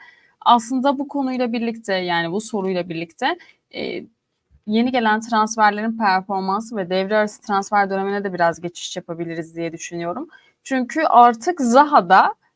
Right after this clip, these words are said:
e, kendi potansiyeline dönmeye başladı gibi. Hem skor anlamında katkı sağlıyor hem de en azından,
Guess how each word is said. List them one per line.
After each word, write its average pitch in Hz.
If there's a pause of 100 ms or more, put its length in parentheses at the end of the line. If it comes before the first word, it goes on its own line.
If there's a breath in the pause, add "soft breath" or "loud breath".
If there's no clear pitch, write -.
(140)
e, 180
kendi 226
potansiyeline 233
dönmeye 233
başladı 202
gibi. 180
Hem 214
skor 220
anlamında 180
katkı 170
sağlıyor 175
hem 247
de 226
en 254
azından, 196